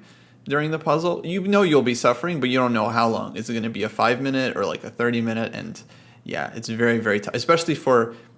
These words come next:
people that are just starting out. If there's not a lot of, like, instruction, here's how to solve puzzles, here's how to look for solutions,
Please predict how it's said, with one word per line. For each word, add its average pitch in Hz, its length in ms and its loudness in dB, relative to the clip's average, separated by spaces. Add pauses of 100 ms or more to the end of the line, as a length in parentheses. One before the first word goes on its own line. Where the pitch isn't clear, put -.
(120)
people - 260 -2
that 123 100 4
are 117 80 4
just 120 280 0
starting 110 380 -2
out. 151 220 2
If 160 100 -16
there's 107 180 -4
not 110 180 -2
a 107 40 -4
lot 107 200 -2
of, 107 80 -6
like, 107 200 -6
instruction, 180 840 -4
here's 117 220 -2
how 127 180 0
to 131 80 0
solve 123 320 0
puzzles, 127 440 0
here's 113 200 -4
how 113 180 -2
to 120 80 0
look 120 220 -2
for 117 300 -2
solutions, 117 600 -4